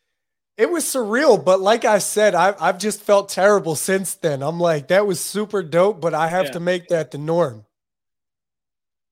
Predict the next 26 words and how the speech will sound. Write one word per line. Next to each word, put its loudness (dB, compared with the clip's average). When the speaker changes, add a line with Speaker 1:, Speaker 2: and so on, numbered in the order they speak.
Speaker 2:
Yeah. -10
Speaker 1:
It -8
was -10
surreal, -6
though. -10
Speaker 2:
Yeah. -6
Speaker 1:
I, -4
I, -12
like -10
I -8
said, -16
I'm, -16
I'm, -18
I'm, -16
I'm -14
wearing 0
it 0
on 2
my -2
sleeve. -8
Anybody 0
I 2
can -14
tell, -6
I -6
tell. -8